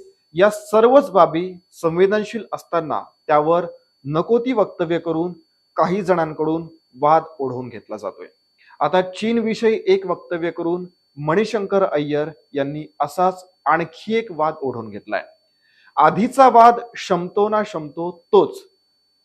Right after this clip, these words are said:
या ताज्या वक्तव्याची त्यात भर पडलेली आहे. अर्थात हे वक्तव्य अनावधानानं झालं, हे नंतर त्यांनी स्पष्ट केलं, पण त्यामुळे जो वाद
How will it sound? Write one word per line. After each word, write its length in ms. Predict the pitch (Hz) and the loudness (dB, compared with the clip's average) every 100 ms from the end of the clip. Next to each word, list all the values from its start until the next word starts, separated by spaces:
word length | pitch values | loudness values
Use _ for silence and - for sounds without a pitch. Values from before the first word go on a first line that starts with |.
| _ _ _ _ _ - | _ _ _ _ _ -6
या 280 | 151 165 170 - | 0 0 -2 -10
ताज्या 420 | - 143 135 165 | -4 -2 0 -2
वक्तव्याची 760 | 156 - - 135 131 156 185 _ _ | -4 -6 -8 -6 -8 -10 -16 _ _
त्यात 120 | 120 151 - 117 | -8 -8 -10 -16
भर 120 | 107 | -14
पडलेली 400 | - 98 98 95 | -14 -14 -12 -12
आहे. 180 | 67 - _ _ _ - | -14 -18 _ _ _ -4
अर्थात 420 | 143 143 175 110 - - _ - | -2 2 4 4 0 -16 _ 0
हे 80 | 185 | 0
वक्तव्य 600 | 170 - - 156 165 175 170 - _ | 0 -2 -4 -2 0 -2 -4 -18 _
अनावधानानं 640 | 147 156 190 202 208 214 214 | 0 4 4 4 2 2 0
झालं, 380 | 180 160 170 196 - _ _ _ _ | -2 -2 -2 -6 -14 _ _ _ _
हे 180 | - 185 | 0 2
नंतर 380 | 160 151 156 165 | 2 -4 -4 -4
त्यांनी 280 | 160 160 | -4 -6
स्पष्ट 440 | 180 - 202 190 214 | -8 -8 -8 -6 -4
केलं, 300 | 196 196 208 202 _ _ _ _ _ _ _ - | -4 -4 -6 -10 _ _ _ _ _ _ _ 0
पण 120 | 247 | 0
त्यामुळे 500 | 247 214 226 254 262 | 4 4 6 4 4
जो 220 | 185 240 | 4 4
वाद 300 | 196 202 214 | 6 6 4